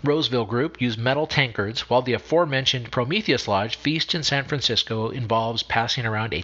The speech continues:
TIG, a three-handed sterling silver loving cup, which each brother holds and is then made to answer a question posed by the Master of Ceremonies,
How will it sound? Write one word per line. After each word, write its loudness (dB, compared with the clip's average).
TIG, -2
a 2
three-handed 0
sterling 0
silver 0
loving -2
cup, -2
which 2
each -2
brother 4
holds 2
and 2
is -2
then 2
made 0
to 2
answer 0
a -4
question 0
posed 0
by 4
the 0
Master 0
of -4
Ceremonies, 0